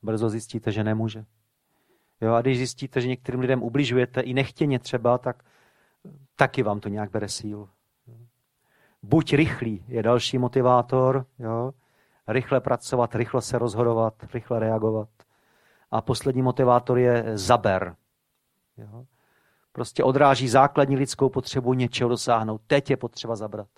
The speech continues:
Nemůžu si dovolit odpočívat. Vynaložit všechny síly. Jo, to znamená, že tady prostě je popsáno to, jak fungujeme. To, že jsme křesťané,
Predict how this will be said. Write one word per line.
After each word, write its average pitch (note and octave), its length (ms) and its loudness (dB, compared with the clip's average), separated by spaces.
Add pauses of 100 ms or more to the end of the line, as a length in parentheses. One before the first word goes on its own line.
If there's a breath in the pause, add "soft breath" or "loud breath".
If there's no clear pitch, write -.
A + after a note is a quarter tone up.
(140)
Nemůžu B2 360 -4
si A#2 140 -6
dovolit A2+ 240 -4
odpočívat. G#2+ 480 -12 (440 soft breath)
Vynaložit A#2+ 440 0
všechny - 320 -10
síly. A2+ 340 -12 (800)
Jo, A2+ 80 -12
to C#3 100 -8
znamená, D#3 340 6
že E3 120 0
tady D#3+ 420 4 (220 soft breath)
prostě C3+ 300 -4
je E3 60 4
popsáno D#3+ 520 0
to, D#3+ 440 6
jak D3+ 300 2
fungujeme. B2 580 0 (640)
To, C3 100 -2
že D3 120 0
jsme D3 220 0
křesťané, C3+ 720 0